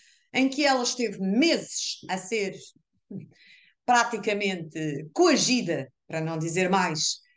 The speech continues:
porque não aceitava a prática de um determinado ato médico para a criança, para a criança poder fazer um exame. E isto tudo passava-se em Coimbra. E essa senhora resolveu o problema dela,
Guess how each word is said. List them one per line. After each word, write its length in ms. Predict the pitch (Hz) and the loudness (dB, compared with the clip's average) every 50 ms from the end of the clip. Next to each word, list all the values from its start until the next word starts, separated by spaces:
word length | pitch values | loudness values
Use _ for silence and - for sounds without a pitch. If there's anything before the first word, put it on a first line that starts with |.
| _ _ _ _ _ | _ _ _ _ _
porque 960 | - 240 240 202 202 - 226 214 202 196 190 190 180 180 175 170 - - - 190 | 0 2 2 2 0 -2 -2 0 0 2 2 2 0 0 0 -2 -4 -4 -2 0
não 360 | 190 190 190 196 208 202 202 | 0 2 2 4 4 4 2
aceitava 480 | 190 190 - 190 185 - 185 175 170 165 | 2 0 -4 -2 0 0 0 0 0 -4
a 40 | |
prática 400 | - - 170 165 170 185 175 175 | -4 -4 -6 -6 -6 -8 -8 -8
de 60 | 175 175 | -6 -6
um 80 | 175 | -6
determinado 460 | 170 165 180 170 175 180 180 175 175 | -6 -6 -6 -6 -4 -2 -2 0 0
ato 160 | 180 175 180 - | 0 0 0 -2
médico 260 | 196 180 147 147 151 | -4 -4 -4 -6 -6
para 120 | - 165 156 | -6 -6 -4
a 40 | |
criança, 340 | 156 185 185 208 220 220 247 | -2 0 0 0 0 -2 -2
para 100 | 196 - | -2 -2
a 40 | - | -2
criança 320 | - 220 226 220 220 - | -2 -2 -4 -4 -4 -8
poder 220 | - 233 220 240 - | -8 -6 -4 -4 -2
fazer 300 | - 240 196 240 247 247 | -2 -2 0 2 4 6
um 100 | 269 285 | 6 6
exame. 440 | 302 285 - 190 233 196 190 190 185 - _ _ _ _ _ _ _ _ _ _ _ _ _ _ _ _ _ _ _ _ _ | 6 6 4 4 4 4 4 2 -2 -6 _ _ _ _ _ _ _ _ _ _ _ _ _ _ _ _ _ _ _ _ _
E 120 | 185 185 | -2 0
isto 260 | 180 - - - 302 | 0 0 0 0 -2
tudo 100 | 339 330 | -2 -2
passava-se 440 | - 262 - 294 285 285 285 - 320 | -4 -4 -2 0 0 0 -2 -2 -4
em 60 | 302 | -4
Coimbra. 460 | - - 233 214 196 175 156 147 135 - _ _ _ _ _ _ _ _ _ _ _ _ _ | 0 2 4 4 4 4 2 -2 -4 -8 _ _ _ _ _ _ _ _ _ _ _ _ _
E 220 | 220 220 240 269 | 0 4 4 6
essa 260 | 277 269 254 - - 196 | 6 4 2 0 -4 -6
senhora 600 | 196 - - 175 170 160 156 151 151 160 175 - - _ _ _ | -6 -6 -6 -4 -2 -2 -2 -2 -2 -4 -6 -8 -12 _ _ _
resolveu 460 | - 151 160 165 196 214 214 220 359 370 | -10 -8 -2 2 2 4 4 4 2 2
o 40 | |
problema 360 | - 262 247 254 247 220 202 180 | 2 0 -2 -2 0 0 -2 -2
dela, 460 | 160 160 160 156 151 151 175 196 | -2 0 0 0 0 -2 -4 -6